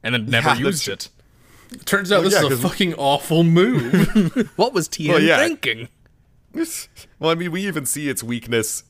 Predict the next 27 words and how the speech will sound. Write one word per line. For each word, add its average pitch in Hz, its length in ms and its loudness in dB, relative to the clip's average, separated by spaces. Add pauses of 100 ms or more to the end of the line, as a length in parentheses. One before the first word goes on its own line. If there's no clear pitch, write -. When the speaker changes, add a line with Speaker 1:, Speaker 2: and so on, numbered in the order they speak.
(100)
Speaker 2:
when 107 280 -4
it 120 140 -2
first 113 340 -6
shows 110 380 -2
up, 120 260 0
which 95 140 -8
is 87 120 -6
just 90 140 -8
that 101 140 -4
you 107 140 -8
have 113 360 -2
your 98 220 -8 (100)
strength 110 540 -2
every 107 340 -4
time 107 280 -2
you 90 60 -6
split - 300 -4
yourself 90 440 -6
up. 87 300 -6 (880)
Or 120 80 -8
you 107 120 -8
d-, 107 160 -6
have 113 200 -2
to 127 80 -8
divide 95 580 -2
your 90 160 -12
power 82 600 -8